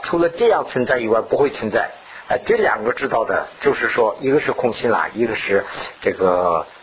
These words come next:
呃，<clears throat> 这两个都是思边，呃，思边际性，嗯，这两个。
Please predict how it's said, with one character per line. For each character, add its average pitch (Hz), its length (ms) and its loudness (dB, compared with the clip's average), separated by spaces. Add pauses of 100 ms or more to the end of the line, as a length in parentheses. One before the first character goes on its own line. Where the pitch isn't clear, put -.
呃， 80 640 0 (460)
<clears throat> - 460 -20
这 160 100 2
两 107 220 0
个 113 80 0
都 127 180 0
是 - 160 -4
思 - 320 -8
边， 131 400 0 (400)
呃， 110 140 -4
思 - 240 -4
边 143 260 0
际 131 140 -6
性， - 200 -10 (520)
嗯， - 60 -14 (100)
这 - 100 2
两 73 200 -2
个。 - 120 -10